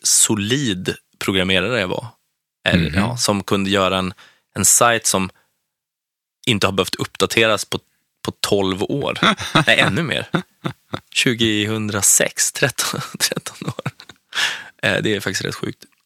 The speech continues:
Speaker 2: Vill du ha fler programmeringsjobb?
Speaker 1: Nej, tack.
Speaker 2: <laughs>
Speaker 1: Nej. Nej, tack. Ehm, <laughs> jag är ingenting längre.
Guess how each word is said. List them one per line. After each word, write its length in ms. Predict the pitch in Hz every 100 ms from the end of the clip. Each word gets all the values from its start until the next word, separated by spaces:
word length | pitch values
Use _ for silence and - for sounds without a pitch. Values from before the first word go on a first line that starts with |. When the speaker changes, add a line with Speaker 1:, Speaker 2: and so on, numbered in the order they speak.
| -
Speaker 2:
Vill 140 | 87
du 60 | 82
ha 120 | 90
fler 260 | - 80 78
programmeringsjobb? 800 | 76 82 85 82 82 85 82 -
Speaker 1:
Nej, 300 | 107 107 101
tack. 160 | - - - - 165
Speaker 2:
<laughs> 220 | 156 -
Speaker 1:
Nej. 320 | 180 90 151 - - - - -
Nej, 520 | - 104 85 247 285
tack. 420 | - - - - - - - 120 - 117 - - - - - - - - -
Ehm, 680 | 107 101 101 101 101 101 - _ - - _ _ _ _
<laughs> 800 | _ _ - - - - - -
jag 200 | - 101
är 40 | 98
ingenting 460 | 123 107 101 113 92
längre. 300 | 90 90